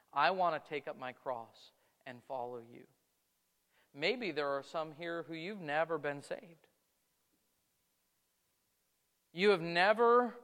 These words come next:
realized your sinful condition before God. And that you,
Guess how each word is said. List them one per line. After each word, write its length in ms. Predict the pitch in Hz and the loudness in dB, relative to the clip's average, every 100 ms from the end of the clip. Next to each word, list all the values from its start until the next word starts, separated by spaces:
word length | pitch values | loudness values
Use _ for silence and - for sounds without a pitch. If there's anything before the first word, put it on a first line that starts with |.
| - | -6
realized 800 | 156 190 214 175 139 127 120 - | 6 8 8 8 6 2 -4 -4
your 160 | 175 | -4
sinful 520 | 170 190 196 190 185 165 | -2 -4 -4 -2 -4 -2
condition 540 | 156 143 147 - 131 | -4 -4 -4 -6 -10
before 360 | 127 - 139 131 | -12 -10 -10 -8
God. 320 | 123 - - _ _ _ _ _ _ _ _ _ _ _ _ _ _ _ _ _ _ _ _ _ _ _ _ _ _ _ _ - | -10 -10 -20 _ _ _ _ _ _ _ _ _ _ _ _ _ _ _ _ _ _ _ _ _ _ _ _ _ _ _ _ -4
And 140 | 160 | 0
that 140 | 160 156 | 2 0
you, 560 | 165 220 240 233 233 | 0 2 2 2 0